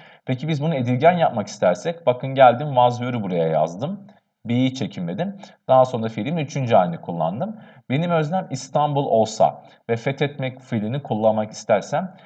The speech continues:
İstanbul fetih mi eder, İstanbul fetih mi edilir diye bakıyorum. Edilir demem gerektiği için edilgen olmalı. Ve burada bana geçmiş zaman kalıbını verdiği için İstanbul fethedildi,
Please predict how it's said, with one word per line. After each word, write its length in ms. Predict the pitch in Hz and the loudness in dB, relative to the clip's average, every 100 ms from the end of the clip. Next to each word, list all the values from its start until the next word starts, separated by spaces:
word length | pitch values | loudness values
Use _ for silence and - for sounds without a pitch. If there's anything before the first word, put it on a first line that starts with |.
| - - | -18 -14
İstanbul 480 | 127 147 139 110 90 | -10 0 0 0 -4
fetih 400 | - 120 147 139 | -8 -8 -6 -6
mi 80 | |
eder, 200 | 135 156 165 | -2 -2 -2
İstanbul 360 | - - 127 160 | -4 -2 -2 -4
fetih 420 | - 127 - 135 | -6 -8 -6 -8
mi 100 | 123 | -6
edilir 400 | 110 120 127 110 | -4 -2 -2 -2
diye 180 | 90 82 | -2 -4
bakıyorum. 380 | 78 127 175 - | -6 -6 -8 -6
Edilir 400 | 120 131 143 135 | -4 -2 -2 0
demem 300 | 110 92 90 | 0 0 -4
gerektiği 260 | 92 87 131 | -6 -8 -8
için 120 | 180 | -4
edilgen 400 | 147 139 135 123 | -2 -2 -2 -2
olmalı. 440 | 87 85 117 214 - - - | -2 -2 -4 -6 -10 -14 -6
Ve 120 | 135 | -4
burada 240 | 143 143 | -2 0
bana 160 | 135 135 | 0 0
geçmiş 360 | 127 127 135 120 | -2 -4 -6 -4
zaman 280 | 113 110 | 0 0
kalıbını 400 | 110 107 98 95 | 0 -2 0 -2
verdiği 340 | 104 95 78 80 | 2 2 0 -6
için 360 | - 170 220 - - _ | -8 -10 -10 -16 -20 _
İstanbul 560 | 147 - - 127 95 80 | -10 -10 0 2 2 -4
fethedildi, 840 | - 113 113 131 139 139 147 156 | -8 -8 -6 -4 -4 -4 -4 -6